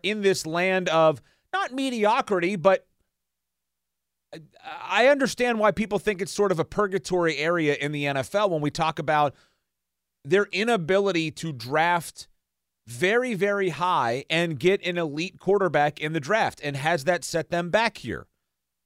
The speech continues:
We've talked about how they always pick, you know,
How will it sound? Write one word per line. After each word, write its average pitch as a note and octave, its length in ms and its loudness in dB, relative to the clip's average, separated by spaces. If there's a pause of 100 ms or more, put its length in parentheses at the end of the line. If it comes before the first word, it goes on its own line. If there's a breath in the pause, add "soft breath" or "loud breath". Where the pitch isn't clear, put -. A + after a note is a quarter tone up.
(120)
We've D#3+ 180 0
talked A#3 300 2
about D#3+ 240 2
how D#3+ 200 2
they E3+ 200 0 (200)
always G3+ 480 4
pick, F#3 340 0
you D#3 120 0
know, B2+ 280 4